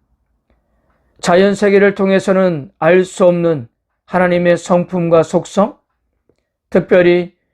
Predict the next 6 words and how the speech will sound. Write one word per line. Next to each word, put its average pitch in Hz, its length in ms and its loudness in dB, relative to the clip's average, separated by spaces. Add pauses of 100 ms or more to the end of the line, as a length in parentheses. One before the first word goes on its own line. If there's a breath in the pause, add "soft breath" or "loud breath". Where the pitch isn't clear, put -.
(360)
죄인에 202 440 2
대한 190 380 2
구속 185 520 -4
계획을 185 540 0 (100)
알게 156 420 -4
하셨습니다. 147 840 -6